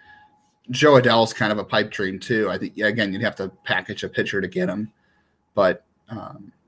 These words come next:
I, I think I kind of assumed David Fletcher would be even a bigger pipe dream just because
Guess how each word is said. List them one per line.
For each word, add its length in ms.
I, 60
I 140
think 140
I 60
kind 200
of 60
assumed 280
David 220
Fletcher 300
would 140
be 80
even 180
a 40
bigger 220
pipe 280
dream 240
just 160
because 540